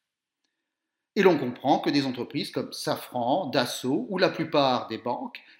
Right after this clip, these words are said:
aient renoncé à verser des dividendes. Mais si ces entreprises appartiennent à des secteurs peu touchés par la crise actuelle, voire favorisés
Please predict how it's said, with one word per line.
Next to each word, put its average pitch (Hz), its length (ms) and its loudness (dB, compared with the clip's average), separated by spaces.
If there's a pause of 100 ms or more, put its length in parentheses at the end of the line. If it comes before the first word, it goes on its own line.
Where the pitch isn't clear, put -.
aient 160 80 0
renoncé 143 800 0
à 143 80 0
verser 135 580 -6
des 127 380 -2
dividendes. 107 400 -12 (1400)
Mais - 400 2 (160)
si - 300 -2
ces 151 240 0
entreprises 165 560 2
appartiennent 175 460 -4
à 151 40 -2
des 135 120 -2
secteurs 226 500 -2 (540)
peu 302 160 6
touchés 208 320 -2
par 160 160 0
la 131 80 2
crise 131 260 -4
actuelle, 156 640 0
voire 160 580 0
favorisés 165 800 4